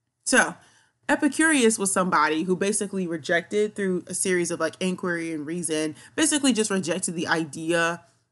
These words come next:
of a God that was all-powerful,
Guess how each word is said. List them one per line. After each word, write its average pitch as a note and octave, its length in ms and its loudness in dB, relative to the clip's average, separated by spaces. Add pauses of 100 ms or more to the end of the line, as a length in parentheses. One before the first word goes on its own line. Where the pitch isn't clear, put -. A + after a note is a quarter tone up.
(220)
of G3+ 120 4
a G3 80 2
God E3 440 4
that - 160 0
was F3 220 -4 (120)
all-powerful, F#3+ 1200 0